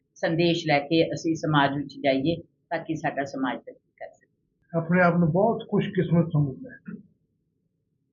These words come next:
Speaker 2: ਉਹ ਇਸ ਕਰਕੇ ਕਿ ਮੈਂ ਆਪਣੇ ਪਿਤਾ ਦੇ ਪਾਏ ਹੋਏ ਪੂਰਨਿਆਂ 'ਤੇ ਚੱਲਦਾ ਹੋਇਆ ਉਹਨਾਂ ਦੀ ਪੰਜਾਹਵੀਂ ਬਰਸੀ ਨੂੰ ਮਨਾਉਣ ਦਾ ਮੌਕਾ ਮਿਲਿਆ। ਔਰ ਉਸ ਤੋਂ ਵੀ ਜ਼ਿਆਦਾ ਅੱਜ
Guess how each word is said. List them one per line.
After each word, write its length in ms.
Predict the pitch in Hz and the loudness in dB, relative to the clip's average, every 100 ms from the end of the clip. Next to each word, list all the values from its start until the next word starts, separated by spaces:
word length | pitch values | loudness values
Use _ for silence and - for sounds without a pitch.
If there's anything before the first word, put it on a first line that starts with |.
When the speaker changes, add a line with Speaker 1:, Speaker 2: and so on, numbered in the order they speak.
| _ _ _ _ _ - | _ _ _ _ _ 2
Speaker 2:
ਉਹ 120 | 196 | 4
ਇਸ 120 | 190 | 6
ਕਰਕੇ 580 | - 220 208 208 220 - - _ - - - - | 6 4 4 4 4 0 -10 _ -20 -18 -18 -6
ਕਿ 80 | 170 | 4
ਮੈਂ 280 | 175 170 185 | 6 8 8
ਆਪਣੇ 300 | 190 190 208 | 6 4 4
ਪਿਤਾ 400 | 202 196 - 220 | 4 2 6 8
ਦੇ 360 | 196 185 143 - _ _ _ _ _ _ _ _ _ _ _ _ _ _ | 8 6 4 -2 _ _ _ _ _ _ _ _ _ _ _ _ _ _
ਪਾਏ 220 | 160 180 | 0 4
ਹੋਏ 180 | 175 180 | 4 4
ਪੂਰਨਿਆਂ 580 | 180 156 160 170 190 185 | 4 4 8 8 8 8
'ਤੇ 140 | 185 | 6
ਚੱਲਦਾ 480 | 175 165 156 156 180 | 6 6 6 6 6
ਹੋਇਆ 400 | 156 156 156 170 - _ _ _ _ | 8 8 6 0 -8 _ _ _ _
ਉਹਨਾਂ 240 | 208 214 202 | 2 4 4
ਦੀ 140 | 190 | 4
ਪੰਜਾਹਵੀਂ 520 | - 170 190 214 208 | 2 2 6 6 6
ਬਰਸੀ 500 | 165 151 151 156 143 | 4 2 2 2 2
ਨੂੰ 200 | 131 135 - _ _ _ _ | 0 -6 -12 _ _ _ _
ਮਨਾਉਣ 380 | 156 156 156 151 | 2 4 6 6
ਦਾ 80 | 147 | 4
ਮੌਕਾ 380 | 139 123 - 127 | 0 -4 -8 -10
ਮਿਲਿਆ। 300 | 117 - - _ _ _ _ _ _ _ _ _ _ _ 165 | -10 -12 -16 _ _ _ _ _ _ _ _ _ _ _ 2
ਔਰ 140 | 170 | 6
ਉਸ 260 | 180 190 190 | 8 6 8
ਤੋਂ 100 | 233 | 6
ਵੀ 140 | 214 | 8
ਜ਼ਿਆਦਾ 400 | 185 170 170 185 | 8 8 8 8
ਅੱਜ 180 | 180 156 | 6 2